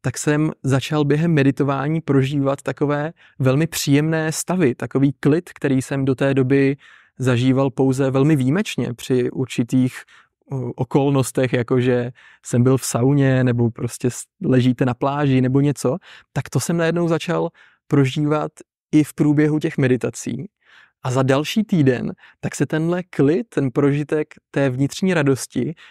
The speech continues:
začal prolínat s mým každodenním životem. Že i v průběhu mých běžných dní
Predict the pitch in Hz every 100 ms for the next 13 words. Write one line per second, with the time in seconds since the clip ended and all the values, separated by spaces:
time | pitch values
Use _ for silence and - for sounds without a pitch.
0 | - 131 - 170 175 156 143 143 165 175
1 | 170 175 - - 165 175 170 151 156 175
2 | 175 180 151 151 170 - - 151 _ _
3 | - - 123 131 - 139 143 143 - 135
4 | 135 151 156 156 156 151 151 _ - 143
5 | 143 135 135 135 156 151 127 127 139 190